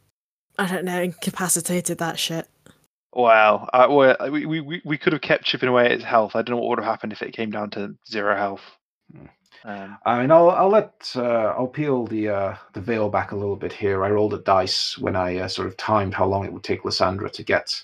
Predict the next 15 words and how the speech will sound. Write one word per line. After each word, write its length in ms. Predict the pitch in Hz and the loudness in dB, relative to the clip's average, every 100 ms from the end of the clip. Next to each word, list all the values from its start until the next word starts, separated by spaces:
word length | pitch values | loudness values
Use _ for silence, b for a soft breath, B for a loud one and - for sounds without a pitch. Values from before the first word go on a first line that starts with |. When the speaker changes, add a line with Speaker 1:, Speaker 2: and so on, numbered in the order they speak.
| _ _ _ _ _ _ | _ _ _ _ _ _
Speaker 3:
from, 400 | - 92 92 92 | -2 0 2 4
uh, 160 | 90 | 4
Rogar 640 | 92 104 98 95 92 90 - - | 2 2 2 4 4 2 -2 -8
to 80 | |
the 80 | 101 | -8
temple 380 | 92 104 92 95 | -4 -4 -2 -2
and 100 | 90 | -2
then 100 | 95 | -2
do 140 | 95 | 0
that 160 | 95 92 | 0 0
little 180 | 98 92 | -2 -2
ritual. 480 | 92 - - 87 - | -4 -6 -6 -6 -4
I 80 | 92 | 0
worked 240 | 98 87 | 0 2
out 260 | 98 90 - | 2 2 -2